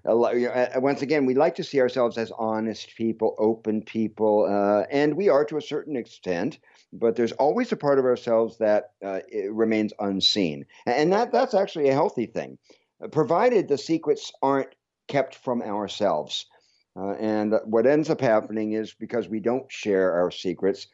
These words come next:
we put them into the shadow, we go into denial about them, uh, depending, I mean, I'm talking about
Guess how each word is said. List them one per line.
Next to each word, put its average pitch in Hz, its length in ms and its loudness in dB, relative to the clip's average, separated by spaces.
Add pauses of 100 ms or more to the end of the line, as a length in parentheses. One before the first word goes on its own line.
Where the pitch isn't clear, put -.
(120)
we 110 500 6
put 123 220 -4
them 117 120 2
into 113 160 0
the 117 100 0
shadow, 123 540 4
we 104 180 -2
go 92 160 -2
into 85 200 -8
denial 120 580 2
about 113 340 2
them, 113 240 -4 (360)
uh, 95 280 0
depending, 190 440 2
I 120 80 -2
mean, 113 300 -2
I'm 104 100 -4
talking 101 360 -2
about 92 260 0